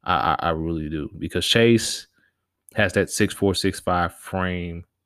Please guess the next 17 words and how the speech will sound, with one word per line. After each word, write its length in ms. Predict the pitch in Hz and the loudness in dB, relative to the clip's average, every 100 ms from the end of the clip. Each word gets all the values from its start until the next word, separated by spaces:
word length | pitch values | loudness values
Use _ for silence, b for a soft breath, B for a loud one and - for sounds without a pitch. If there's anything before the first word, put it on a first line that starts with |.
| _ _ _ _ _ - | _ _ _ _ _ -4
and 720 | 90 90 90 87 87 82 80 _ _ _ _ | -2 0 0 -2 -4 -6 -10 _ _ _ _
he's 220 | 101 104 104 | 4 4 6
a 60 | |
guy 360 | 90 95 95 92 | 4 4 6 4
that 180 | 87 87 | 4 2
if 240 | 82 - | 0 -2
you're 180 | 90 87 | -2 -2
throwing 280 | 98 92 80 | 0 0 -2
a 60 | |
jump 260 | 80 87 85 | -4 -2 0
ball 260 | 85 82 | 0 0
up, 140 | 82 - | -4 -6
he 100 | 87 | -10
can 180 | - 80 | -10 -10
go 160 | 78 | -8
get 220 | 82 98 | -2 2
it 180 | 101 - | 2 0